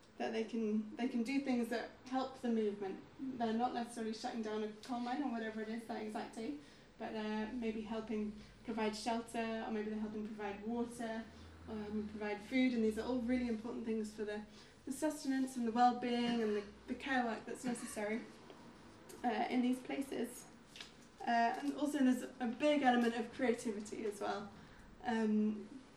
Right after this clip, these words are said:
yeah, to build a, a treehouse, you first have to imagine it, you know, and, uh, and Humbucker Forest, and also in, yeah, in all the zones you see these buildings of every shape and size, you know.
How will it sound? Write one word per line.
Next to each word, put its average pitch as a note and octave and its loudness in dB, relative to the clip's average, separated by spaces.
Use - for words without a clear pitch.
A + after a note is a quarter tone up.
yeah, A#3 4
to G#3+ -4
build A#3+ 4
a, B3+ 2
a A3 2
treehouse, A#3+ 0
you A3+ -4
first A#3+ 4
have A3+ -4
to G#3+ -2
imagine A3 0
it, A3+ -4
you A3 -2
know, C4 0
and, A3+ 2
uh, G#3+ 0
and A3+ -2
Humbucker A3+ 2
Forest, C4 6
and A#3 0
also A#3 0
in, A3+ 4
yeah, A#3 6
in A#3 4
all C4 4
the C4+ 6
zones B3 8
you A#3 2
see A#3 -2
these A#3+ 2
buildings A#3+ 6
of - 2
every A#3+ 2
shape G#3+ 0
and G#3+ -2
size, G#3 0
you G#3+ 0
know. B3 2